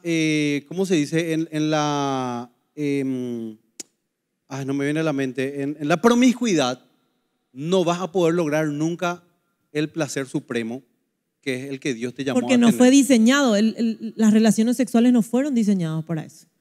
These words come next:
Speaker 1: Exacto.
Speaker 2: Tiene
Speaker 1: El
Speaker 2: un propósito,
Speaker 1: el
Speaker 2: y ese propósito es justamente que vos te unas a tu cónyuge. Porque todos esos placeres Dios hizo, pero para el matrimonio.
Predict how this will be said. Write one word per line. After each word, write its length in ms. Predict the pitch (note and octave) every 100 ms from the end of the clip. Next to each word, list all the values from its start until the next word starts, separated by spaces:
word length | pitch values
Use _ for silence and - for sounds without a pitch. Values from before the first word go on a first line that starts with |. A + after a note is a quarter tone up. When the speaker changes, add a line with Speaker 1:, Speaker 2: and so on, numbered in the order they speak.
| _
Speaker 1:
Exacto. 380 | - F#3 G3 D#3+
Speaker 2:
Tiene 200 | B3+ C4+
Speaker 1:
El 40 |
Speaker 2:
un 140 | D4 C4+
propósito, 1000 | D#4 C4+ - C#4 D#4+ - A3 - F3 - _ -
Speaker 1:
el 200 | E3 G3+
Speaker 2:
y 100 | A#3+
ese 200 | A3+ C#4+
propósito 560 | D#4 A#3 B3 B3+ B3
es 100 | A#3+
justamente 520 | A#3 B3 C4 A3 G#3+ A3+
que 80 |
vos 160 | G#3 G#3+
te 120 | A3+
unas 360 | - G3+ G#3+ G#3
a 100 | G#3
tu 100 | G#3 _
cónyuge. 720 | G#3 G#3+ G#3+ G3 E3 - - _ _ _ _ _
Porque 240 | A#3 G#3+ A#3
todos 280 | B3+ D4+
esos 200 | C4+ D4+
placeres 800 | D4+ D4 A#3+ D4+ D4 G#3 G3+ - _ _ _ _
Dios 460 | G3+ A3+ C#4 C#4+ -
hizo, 340 | C4+ C#4+ - G3
pero 360 | - A3+ A3+
para 500 | A3 _ G#3 A#3 D4+
el 80 | C4+
matrimonio. 720 | A3 F#3 F3 E3 D#3 D3 D3